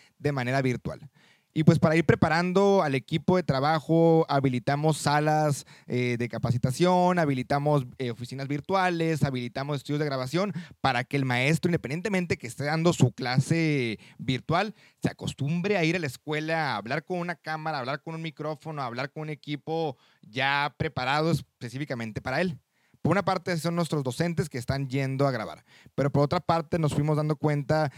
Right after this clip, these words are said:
que había personas del equipo, pues, que la salud mental se estaba deteriorando.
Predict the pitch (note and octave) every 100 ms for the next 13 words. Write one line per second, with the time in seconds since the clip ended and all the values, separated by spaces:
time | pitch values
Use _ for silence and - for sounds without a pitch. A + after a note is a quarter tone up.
0 | - - B2+ C#3 D3+ C#3+ C#3 D#3 D3 C3+
1 | - C#3 C#3 D#3 D#3 - - A2 - G#2
2 | G#2 G2+ G2 F2 D#2+ C#2+ C2 _ _ _
3 | _ _ G#2 A#2 A2 C#3 F3 D3+ D3+ E3
4 | E3 C#3 - C3 D#3 D3+ C3 B2 G2 C#3+
5 | B3 C3